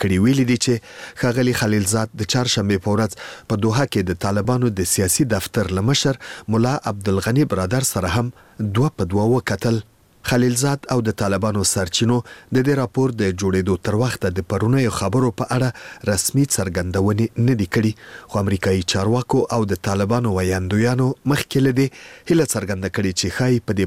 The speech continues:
پړاو کې دواړه لوري یوې وروستۍ موافقې ته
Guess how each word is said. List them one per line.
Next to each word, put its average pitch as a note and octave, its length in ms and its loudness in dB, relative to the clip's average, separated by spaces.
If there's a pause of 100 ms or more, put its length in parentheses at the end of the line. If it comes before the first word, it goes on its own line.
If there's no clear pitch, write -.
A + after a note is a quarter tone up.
(120)
پړاو A#2+ 300 2
کې A#2+ 100 4 (440)
دواړه C3 240 2 (100)
لوري G2 260 2 (340)
یوې G2+ 220 4
وروستۍ F#2 420 0
موافقې G#2 520 0 (100)
ته A2+ 60 2